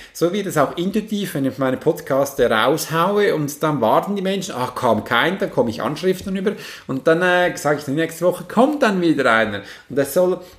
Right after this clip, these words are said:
du wirst sehen, auch, das ist auch bei meinem Social Media Posting so, es soll keine Routine entstehen, wo die Menschen merken, dass es selbstverständlich ist, dass sie hier konsumieren können.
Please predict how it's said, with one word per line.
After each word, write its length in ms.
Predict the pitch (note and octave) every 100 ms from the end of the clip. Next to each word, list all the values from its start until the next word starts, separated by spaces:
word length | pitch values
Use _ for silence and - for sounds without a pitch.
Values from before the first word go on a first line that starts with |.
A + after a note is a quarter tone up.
| -
du 120 | D#3
wirst 320 | D#3 E3 - -
sehen, 260 | F#3 G3
auch, 240 | F3+ E3+ E3
das 160 | D#3
ist 160 | D#3 D3+
auch 140 | D#3+
bei 140 | - D#3
meinem 480 | C#3+ C#3 C3+ C3+ C3+
Social 380 | C#3 C3+ -
Media 160 | D3+ F#3
Posting 400 | F3+ F3 F#3 F#3
so, 120 | E3+
es 160 | B2 -
soll 220 | D3 C#3
keine 480 | - C3 D#3 F#3 D#3 D3
Routine 580 | G#3+ G#3+ - G#3 G3 F#3
entstehen, 640 | E3+ F#3 - G3 F#3 G3
wo 80 | D#3+
die 200 | D#3 D3
Menschen 680 | C#3 C#3 C#3+ D3+ F3 - F#3
merken, 360 | E3+ E3+ -
dass 100 | D#3+
es 40 | -
selbstverständlich 800 | C3+ B2+ C3 - C#3 D#3+ E3 E3+
ist, 180 | F3
dass 140 | C3+ A2+
sie 80 | B2
hier 140 | C3+
konsumieren 580 | C3 A2+ C3+ C3 F#3 F#3
können. 220 | F#3+ G3